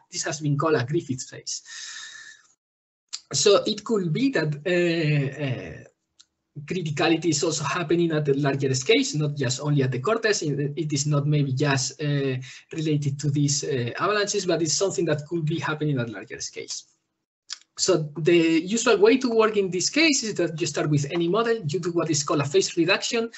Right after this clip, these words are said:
So you are able to change your equations to just a one-dimensional oscillator thing. Uh, you are able, if you use just a phase, you have something like this.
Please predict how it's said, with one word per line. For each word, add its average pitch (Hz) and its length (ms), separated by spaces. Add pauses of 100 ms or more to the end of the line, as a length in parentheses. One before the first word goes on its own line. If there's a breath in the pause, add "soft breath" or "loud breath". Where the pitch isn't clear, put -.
(240 loud breath)
So - 140
you 175 160
are 190 100
able 185 220
to 180 140
change - 280
your 170 140
equations 156 480
to 165 140
just 151 260
a 147 80
one-dimensional 165 840
oscillator 147 500
thing. 339 240 (920 loud breath)
Uh, 190 720
you 214 200
are 233 120
able, 208 300
if 175 280
you 185 160
use 196 260
just 185 240
a 170 40
phase, 160 580
you 160 120
have 160 260
something 151 380
like 147 240
this. 285 340